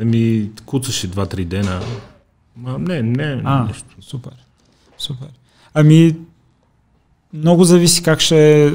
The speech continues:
Speaker 2: Нали, наб-, набелязал съм си някакви състезания в страната, а, защо не и в, а, извън страната.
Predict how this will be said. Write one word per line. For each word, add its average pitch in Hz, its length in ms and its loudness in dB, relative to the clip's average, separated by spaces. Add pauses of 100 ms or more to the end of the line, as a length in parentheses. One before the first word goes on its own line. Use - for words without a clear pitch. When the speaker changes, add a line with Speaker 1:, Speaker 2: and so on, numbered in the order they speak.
(140)
Speaker 2:
Нали, 180 260 4
наб-, 160 300 4
набелязал 160 440 4
съм 143 180 -2
си 143 140 -2
някакви 131 280 -2
състезания 139 680 -2
в 139 120 -6
страната, 156 840 -2 (680)
а, 135 180 -2
защо 113 400 -6
не 123 120 2
и 120 60 -2
в, 117 180 -8 (180)
а, 113 240 -8 (840)
извън 123 280 -4
страната. 139 640 -4